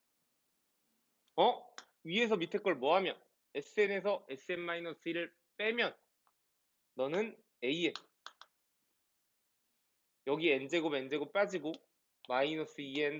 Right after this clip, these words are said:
플러스 일 이렇게 빼면 이 N 이렇게 나오는 거 맞아? 계산하면, 빼면 돼. 빼면 이 N 나왔대. 어,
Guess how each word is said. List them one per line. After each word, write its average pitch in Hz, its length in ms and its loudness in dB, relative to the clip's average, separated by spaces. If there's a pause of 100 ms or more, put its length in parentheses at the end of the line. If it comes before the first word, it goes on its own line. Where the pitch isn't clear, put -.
플러스 165 380 -6
일 165 340 -4 (580)
이렇게 175 300 2
빼면 214 360 4 (2750)
이 156 200 0
N 180 200 0 (240)
이렇게 151 300 -8
나오는 113 320 -6
거 113 80 -2
맞아? 101 300 -4 (2250)
계산하면, 185 560 2 (520)
빼면 262 300 4
돼. 185 320 -2 (1040)
빼면 247 260 0
이 147 100 2
N 196 140 2
나왔대. 101 360 -6 (220)
어, 247 240 4